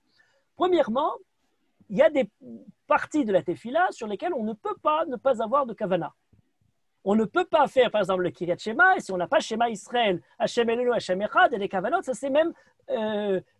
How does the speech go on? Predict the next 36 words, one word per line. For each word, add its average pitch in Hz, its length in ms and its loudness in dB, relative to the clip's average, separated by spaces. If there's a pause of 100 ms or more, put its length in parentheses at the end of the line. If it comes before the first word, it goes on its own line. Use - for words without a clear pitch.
(180)
ça 220 280 -8
disqualifie 269 600 0
notre, 339 220 -4
euh, 302 480 -6
Kiryat 302 200 -2
Shema. 359 280 0
Si - 140 -6
on 277 60 2
n'a 269 100 2
pas 339 140 6
eu 339 60 4
la 277 120 4
kavana 262 520 4
au 240 80 -2
moment 277 160 0
où 277 40 4
on 247 40 2
a 226 40 0
dit 208 140 -4
Shema 277 280 -2
Israël, 262 260 -2
Hashem 240 240 2
Eloheinu, 240 200 4
Hashem 190 240 -6
Echad, 392 300 -4 (240)
c'est 277 140 -4
comme 392 180 2
si - 100 -6
on 330 60 -2
l'avait 320 220 4
pas 392 120 -4
fait, 302 100 -4
il - 60 -6
faut 269 100 -2
le 262 60 -2
refaire. 277 400 2